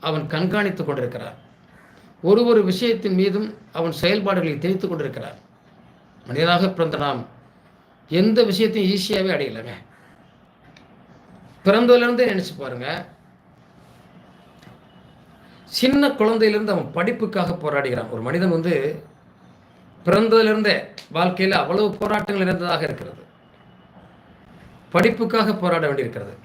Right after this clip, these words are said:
பிறந்ததிலிருந்து. உண்மை அதுதானே? கடவுள் நினைப்பதென்று வாழ்க்கை நிலைக்கும் என்று. உண்மை அதுதானங்க.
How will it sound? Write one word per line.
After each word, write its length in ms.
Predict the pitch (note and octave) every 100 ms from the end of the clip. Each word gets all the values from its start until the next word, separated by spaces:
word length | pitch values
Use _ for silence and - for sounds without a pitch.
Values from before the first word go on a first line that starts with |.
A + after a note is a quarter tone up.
| -
பிறந்ததிலிருந்து. 540 | D3 D3 C3+ A#2+ G2+ -
உண்மை 200 | D#3 G3 F3+
அதுதானே? 400 | D#3+ D3+ A#2 F#2 - - - - - - -
கடவுள் 400 | B2+ F3 D#3+ B2+ - - - - -
நினைப்பதென்று 600 | C3+ E3 D3+ C#3+ C#3+ F#3
வாழ்க்கை 440 | C#3 E3 F#3 - D#3+ B2+
நிலைக்கும் 400 | C3+ D3 C3+ A#2
என்று. 180 | G#2+ F#2+ - C3+
உண்மை 180 | F#3+ A3
அதுதானங்க. 460 | F#3+ G3+ G2 -